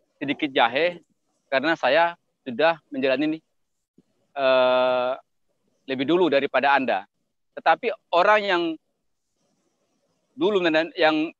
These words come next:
yang, yang pertama menanam jahe, dia mungkin lebih banyak pengalaman daripada saya. Jadi jangan merasa kita lebih hebat di satu bidang, tetapi alangkah bagusnya kalau kita lebih hebat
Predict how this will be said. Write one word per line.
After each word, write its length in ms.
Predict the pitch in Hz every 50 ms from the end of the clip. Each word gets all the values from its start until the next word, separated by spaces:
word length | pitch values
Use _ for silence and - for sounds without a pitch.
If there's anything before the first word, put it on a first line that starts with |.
| _ _ -
yang, 180 | 165 156 151 156 156 160 156
yang 220 | - 156 143 143 147 135
pertama 340 | - 139 - - 147 147 147
menanam 220 | 143 143 139 135
jahe, 180 | 131 131 151 190
dia 160 | 196 233 226
mungkin 240 | 208 196 - 247 214
lebih 240 | 180 156 143 147 139
banyak 240 | 139 147 143 156 147 -
pengalaman 340 | 143 143 143 147 160 185
daripada 380 | 175 156 147 143 - 139 143 143
saya. 340 | - - 151 139 110 101 101 - _ _ _ _ _ _ _ _ _ _ _ _ _
Jadi 100 | 143 165 160
jangan 180 | 170 165 180 170
merasa 480 | 147 139 131 127 - 165 170 151 127 - _ _ _ _ _ _ _ _ _ -
kita 400 | 139 131 - 175 175 165 151 - _ _ _
lebih 260 | - 135 135 131 135
hebat 320 | 127 127 123 113 156 160 - _ _ _ _ _ _ _ _ _ _ _
di 160 | - 131 143
satu 400 | 127 - - 143 135 - - 135
bidang, 400 | 120 120 131 113 123 123 131 156 170 _ _ _ _ _ _ _ _ _ _ _ _ _ _ _ _ _ _ - -
tetapi 560 | - - 131 127 - 165 175 175 185 175 _ _ _ _ _ _ _ _ _ _ _ _ _ _ _ -
alangkah 460 | 139 120 131 139 135 127 147 143 139
bagusnya 400 | 139 135 123 131 123 - 170 -
kalau 180 | - 139 135 135 -
kita 420 | - 123 - 156 160 165 165 160 _ _ _ _ _ _ _ _ _ _ _ _ _ _ _ _
lebih 380 | - 131 135 123 127 120 120 120
hebat 320 | 120 _ - 156 165 -